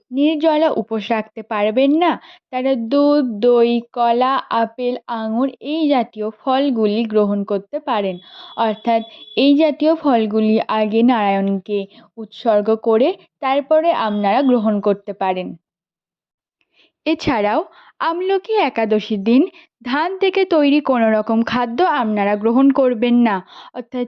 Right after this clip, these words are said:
চাল, চিঁড়ে, খই ইত্যাদি খাদ্যগুলি একদমই গ্রহণ করবেন না। এর সাথেও গম থেকে বা যব থেকে তৈরিও খাদ্য আপনারা গ্রহণ করতে পারবেন না। এই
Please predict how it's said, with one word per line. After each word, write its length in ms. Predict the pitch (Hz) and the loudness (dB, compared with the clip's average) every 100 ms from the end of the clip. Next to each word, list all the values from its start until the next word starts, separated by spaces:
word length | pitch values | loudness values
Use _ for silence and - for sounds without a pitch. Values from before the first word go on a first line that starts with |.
| 240 | -4
চাল, 420 | 277 254 254 254 254 | -2 0 2 2 0
চিঁড়ে, 500 | 254 254 240 240 247 247 254 _ _ _ _ - | -2 0 2 4 4 2 0 _ _ _ _ -6
খই 320 | 269 262 254 254 - _ | 0 2 2 -2 -10 _
ইত্যাদি 500 | 262 247 - 214 196 | -10 -8 -4 -4 -2
খাদ্যগুলি 640 | 254 - 196 185 196 190 226 - - | -4 -4 -4 -2 -2 0 0 0 -4
একদমই 540 | 294 285 247 220 214 269 | -6 -6 -2 0 2 4
গ্রহণ 320 | 247 233 226 220 | 4 2 0 0
করবেন 440 | 220 214 202 208 | 2 2 2 0
না। 140 | 202 180 170 _ _ _ | 0 -2 -4 _ _ _
এর 180 | 240 233 | -2 -2
সাথেও 460 | - 214 196 220 294 381 _ _ | -2 -6 -6 -6 -6 -8 _ _
গম 320 | 240 277 302 349 370 | -4 0 0 -2 -2
থেকে 260 | 370 359 370 | -2 0 0
বা 160 | 240 226 | 0 -2
যব 240 | 202 240 277 - | 0 -2 -2 -8
থেকে 220 | 330 320 320 | -8 -6 -2
তৈরিও 380 | 320 311 330 | 2 2 2
খাদ্য 380 | 339 302 311 277 320 190 - | -2 -2 -2 2 0 0 -6
আপনারা 360 | - 233 220 214 | -10 -6 -2 -2
গ্রহণ 320 | 202 202 202 196 | 0 -2 -2 -4
করতে 340 | 202 202 - 302 | -4 -6 -6 -4
পারবেন 480 | 320 254 220 220 214 | -2 -2 0 0 0
না। 120 | 208 175 - - - - | 0 -4 -10 -20 -20 -12
এই 140 | 247 | -10